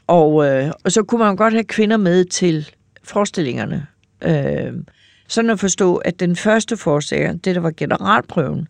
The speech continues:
den var for børn og for stuepiger og, øh, og tjenestefolk. Og så, øh, de efterfølgende, det var for, øh, resten. Tjenestefolkene, de skulle være hjemme og passe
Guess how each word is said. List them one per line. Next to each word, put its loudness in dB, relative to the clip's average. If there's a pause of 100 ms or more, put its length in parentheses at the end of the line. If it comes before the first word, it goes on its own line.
(460)
den 0
var 2
for -2
børn -2 (120)
og -2
for -6
stuepiger -2
og, -2 (240)
øh, -4
og -8
tjenestefolk. -2 (460)
Og -4
så, 2 (200)
øh, 0 (100)
de -2
efterfølgende, -2
det -4
var 0
for, -4 (220)
øh, -4
resten. -2
Tjenestefolkene, -4
de -4
skulle -4
være -2
hjemme -2
og -6
passe -2